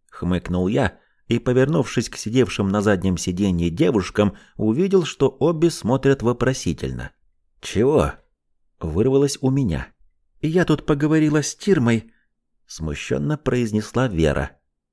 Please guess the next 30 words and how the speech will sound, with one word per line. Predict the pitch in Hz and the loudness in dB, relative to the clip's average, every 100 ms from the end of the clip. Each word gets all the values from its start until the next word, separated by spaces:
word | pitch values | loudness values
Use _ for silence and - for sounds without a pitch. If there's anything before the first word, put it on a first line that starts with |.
| _ | _
"И | 131 | -4
хочу, | 131 151 - 196 - - _ _ | -2 -6 2 2 2 -10 _ _
чтобы | - - 180 175 | -18 -4 0 0
ты | 180 180 | 0 0
принял | 175 165 156 | 2 2 2
меня | 156 156 | 2 0
в | 143 | -2
свою | 156 156 143 | 0 0 0
семью". | - 165 104 - - - _ _ _ _ _ - | 0 2 2 0 -8 -20 _ _ _ _ _ -8
Мой | 82 127 | -2 -2
друг | 92 131 117 | 2 4 4
за | 87 107 | 2 2
рулем | 104 135 160 104 | 4 4 4 4
аж | 127 135 - | 0 -2 -2
закашлялся, | 87 127 175 117 - 90 90 - 85 - - | 0 2 2 2 2 2 2 2 -2 -2 0
услышав | 110 - 101 - 87 - | 0 2 -2 -2 -4 -2
эти | 98 90 | -2 -2
слова. | - 78 82 64 - _ _ _ _ | -4 -4 -2 -4 -8 _ _ _ _
Притормозил | - 98 101 95 92 87 147 170 - _ - | -2 0 2 0 2 2 4 2 -2 _ -4
и | 131 | 0
повернулся | 135 131 107 139 - 139 | 4 4 4 0 0 -4
к | - | 0
нам. | 92 67 60 _ _ _ _ _ _ | 0 0 -4 _ _ _ _ _ _
Сначала | - 82 76 - 120 143 | -12 -8 -8 -6 -2 -2
посмотрел | 139 117 - 98 - 113 98 | 0 -2 0 -4 0 2 2
на | 90 | 2
меня, | 76 71 101 123 - _ - | -2 -2 -2 -4 -10 _ -6
потом | 90 - 151 127 | -2 2 2 2
на | 147 | 0
Веру, | 80 98 131 156 | 2 4 4 2